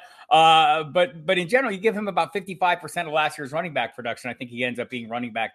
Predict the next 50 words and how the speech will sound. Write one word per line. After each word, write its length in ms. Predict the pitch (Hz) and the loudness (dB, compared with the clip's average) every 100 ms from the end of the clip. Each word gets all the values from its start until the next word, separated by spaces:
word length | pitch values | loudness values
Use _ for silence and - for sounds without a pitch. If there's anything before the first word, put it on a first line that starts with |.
| - | -8
eight 160 | 127 113 | -10 -10
or 140 | 101 | -12
seven 340 | - 123 110 | -8 -8 -8
this 180 | 92 - | -16 -20
year. 120 | _ _ | _ _
So, 320 | - 156 135 - _ _ _ - | -2 0 0 -6 _ _ _ -12
uh, 40 | - - | -10 -4
you 120 | 175 | -4
know, 100 | 151 | -2
and 100 | 190 | -2
I 80 | 214 | -2
don't 160 | 247 | -2
expect 440 | 196 - 190 196 160 | -6 -4 -4 -2 0
that, 260 | 165 226 | 0 0
but 100 | - | 0
I 80 | 160 | -2
do 200 | 143 185 | -2 -8
expect 440 | 196 - - 180 - _ | -10 -6 -2 -2 -4 _
pretty 180 | - 175 | -14 -12
solid 300 | 165 175 170 | -2 0 0
play. 280 | 160 196 180 | -2 -4 -2
And 80 | 127 | -2
I 120 | 135 | -4
know 160 | 147 151 | -4 -4
David 260 | 151 147 | -6 -4
Montgomery 480 | 143 139 147 151 151 | -6 -4 -4 -4 -6
th-, 180 | 139 143 | -10 -10
is 140 | 143 | -8
there 140 | 139 139 | -6 -6
in 40 | |
his 120 | 131 | -8
concern. 340 | - 131 151 143 | -14 -10 -8 -8
It's 120 | - | -8
a 20 | |
great 200 | - 160 | -4 0
offensive 440 | 160 160 160 131 | 0 -2 -6 -8
line, 260 | 139 139 139 | -6 -4 -4
super 400 | - - 180 165 | -8 -10 -8 -8
explosive 460 | 143 - 143 127 131 | -8 -6 -6 -6 -4
offense. 500 | 131 127 131 131 - _ _ - | -2 -2 -4 -6 -8 _ _ -10
There's 160 | 117 | -8
enough 240 | 127 139 139 | -4 -4 -4
room 180 | 139 | -8
for 100 | - | -8
both 280 | 113 123 123 | -6 -6 -4
those 180 | 123 110 | -8 -6
guys. 380 | 123 117 117 - _ _ | -4 -2 -4 -8 _ _
I'll 140 | - 147 | -4 -2
take 240 | 160 135 | -2 -4
Gibbs. 320 | - 127 110 | -4 -6 -8